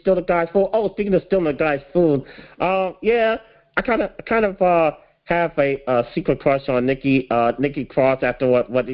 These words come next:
she was doing with the, uh, with the commentators on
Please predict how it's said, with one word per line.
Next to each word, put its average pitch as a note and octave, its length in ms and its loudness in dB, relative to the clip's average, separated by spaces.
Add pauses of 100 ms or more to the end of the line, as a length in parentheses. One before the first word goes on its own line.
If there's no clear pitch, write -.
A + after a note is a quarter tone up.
she C3 120 -4
was B2 140 0
doing B2+ 240 0
with A#2 160 -2
the, B2 160 2
uh, A2 240 -2 (340)
with B2 160 0
the A#2 260 0
commentators B2+ 600 -4
on G#2+ 180 -2